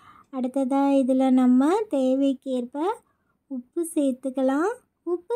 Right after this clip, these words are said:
சேர்த்துட்டு திரும்ப இதை அப்படியே ஒரு வாட்டி நம்ம ஒரு மூடி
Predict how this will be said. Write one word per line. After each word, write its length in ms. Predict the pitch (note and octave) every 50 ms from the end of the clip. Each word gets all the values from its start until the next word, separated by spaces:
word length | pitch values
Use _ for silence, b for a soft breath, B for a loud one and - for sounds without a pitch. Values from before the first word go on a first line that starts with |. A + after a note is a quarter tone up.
| B4 -
சேர்த்துட்டு 480 | - D#4+ D4 C4+ B3 C#4 C4 B3 D4 D#4 F#4+ G#4 G#4 E4+
திரும்ப 340 | D#4 C#4+ C#4+ C4+ C#4 C#4+ C#4 C#4
இதை 120 | B3+ C4+ C4
அப்படியே 300 | C4 B3 B3+ B3+ C4 C4 C4+ C#4
ஒரு 120 | C4+ C4+ C4 C4
வாட்டி 340 | C4 C4 B3 B3 - D#4+ F#4 A4 B4+ B4+ _ _ _ _ C#4+
நம்ம 240 | C#4 C4 B3+ D4 F4 F#4+ F4
ஒரு 120 | D#4 C#4 C4 C4 B3+
மூடி 240 | C4 C#4+ D4+ D#4